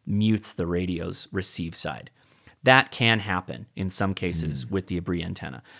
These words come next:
Speaker 1: because some Baofengs, and I gotta be really clear, generally, I buy Chinese radios off of Amazon. They are from resellers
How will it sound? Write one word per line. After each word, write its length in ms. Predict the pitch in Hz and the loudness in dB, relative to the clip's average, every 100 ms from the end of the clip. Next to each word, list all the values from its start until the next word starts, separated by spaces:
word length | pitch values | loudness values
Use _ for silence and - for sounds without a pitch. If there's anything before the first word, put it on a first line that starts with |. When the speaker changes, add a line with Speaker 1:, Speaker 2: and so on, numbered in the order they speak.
| - | -10
Speaker 1:
because 280 | - - 110 | -6 0 0
some 340 | - - 143 156 | 2 6 6 8
Baofengs, 520 | 131 120 107 98 98 | 8 8 4 2 2
and 100 | 95 | 0
I 140 | 92 | -2
gotta 300 | 92 101 110 | -2 0 0
be 160 | 120 123 | 2 4
really 320 | 120 127 127 | 4 4 2
clear, 420 | 117 139 110 95 - - - - _ _ _ _ - | 0 2 6 4 2 -10 -20 -20 _ _ _ _ -6
generally, 560 | 123 135 170 180 170 147 | 6 8 8 8 8 8
I 140 | 139 | 8
buy 220 | 127 120 | 8 6
Chinese 400 | 113 117 113 107 | 6 4 4 4
radios 300 | 107 101 95 | 4 4 4
off 200 | 95 98 | 4 0
of 100 | 85 | -2
Amazon. 520 | 85 87 87 87 - - _ _ _ _ _ _ _ - | -4 -4 -6 -8 -10 -14 _ _ _ _ _ _ _ -10
They 340 | 110 107 104 | 0 4 4
are 440 | - 101 101 98 98 | 4 4 6 4 2
from 480 | - 104 101 95 98 - - | 2 4 4 4 0 -6 -12
resellers 760 | - 107 131 - 120 123 120 120 | -2 2 2 6 6 6 4 0